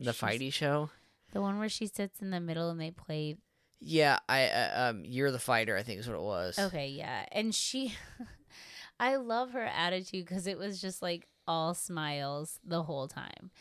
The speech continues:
Speaker 2: She's
Speaker 1: Yeah.
Speaker 2: just cracking up at, like, her, her trash talking, and she's like, "Yeah, I don't know. I was really young and be saying stupid things." And, like,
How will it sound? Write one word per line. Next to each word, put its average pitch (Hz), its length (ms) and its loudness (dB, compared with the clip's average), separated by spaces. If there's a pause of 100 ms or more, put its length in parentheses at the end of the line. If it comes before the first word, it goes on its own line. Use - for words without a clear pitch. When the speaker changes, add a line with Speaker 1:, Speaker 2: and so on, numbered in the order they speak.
(200)
Speaker 2:
She's 240 260 4
Speaker 1:
Yeah. - 0 -
Speaker 2:
just 254 180 0
cracking 175 420 2
up 160 200 -2
at, 151 100 -2
like, 151 200 0
her, 156 260 -2 (560)
her 160 340 -2 (580)
trash 156 460 0
talking, 156 560 -2
and 160 140 -2
she's 160 220 -10
like, 117 280 -4
"Yeah, 240 400 4
I 240 40 2
don't 277 180 0
know. 247 240 2
I 214 160 6
was 233 240 0
really 214 240 0
young 185 480 4
and 175 280 -8
be 190 160 -2
saying 214 360 0
stupid 190 460 -4
things." 185 580 0
And, 170 140 -2
like, 170 360 -2